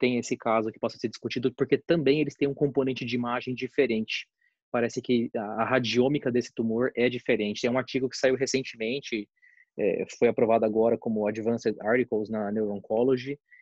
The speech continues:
e quem sabe a gente ainda tenha notícias também desse tipo. Eu acho que de glioblastoma a gente vai ter mais de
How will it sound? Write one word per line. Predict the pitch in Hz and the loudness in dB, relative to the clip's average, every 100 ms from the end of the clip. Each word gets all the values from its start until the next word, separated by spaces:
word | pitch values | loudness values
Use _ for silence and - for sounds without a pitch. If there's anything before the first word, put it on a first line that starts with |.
| _ _ _ _ | _ _ _ _
e | - 110 110 110 107 - - - | -4 0 0 0 0 -4 -10 -14
quem | - 143 | -4 -2
sabe | - 123 | 0 0
a | 123 | -2
gente | 127 | -4
ainda | 131 123 | -4 0
tenha | 123 | 0
notícias | 127 127 123 120 | 0 -2 -4 -2
também | 120 127 | 0 2
desse | 120 - | 0 0
tipo. | - - | -4 0
Eu | 113 135 | 4 4
acho | 160 | 4
que | - 202 110 - _ - - | 0 -2 -4 -10 _ -20 -6
de | 120 | -2
glioblastoma | 123 143 135 123 - 127 | 2 4 4 2 0 -2
a | |
gente | 120 135 | -2 0
vai | 127 | 2
ter | 117 123 | 2 2
mais | 113 123 117 | 2 0 0
de | 110 107 | -2 -4